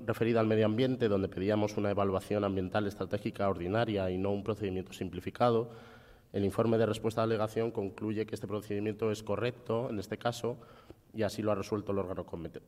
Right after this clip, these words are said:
competente, perdón, que ha emitido un informe ambiental estratégico favorable, pero con condiciones.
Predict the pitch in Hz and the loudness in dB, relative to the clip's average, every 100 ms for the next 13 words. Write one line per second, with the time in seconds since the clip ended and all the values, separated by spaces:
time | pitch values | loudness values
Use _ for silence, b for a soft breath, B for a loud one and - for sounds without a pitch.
0 | - 101 92 104 123 120 101 104 120 135 | -4 -2 0 0 0 0 -2 0 -2 -2
1 | - 95 101 110 104 104 98 101 101 101 | -6 -4 -2 -2 0 0 0 -2 0 0
2 | 95 95 101 98 101 90 - 98 104 101 | 0 0 -2 -2 -2 -4 -6 -2 -2 0
3 | 101 95 113 127 135 131 139 139 110 95 | 0 2 2 2 0 2 0 2 0 0
4 | 87 80 - 76 - | -2 -2 -6 -10 -12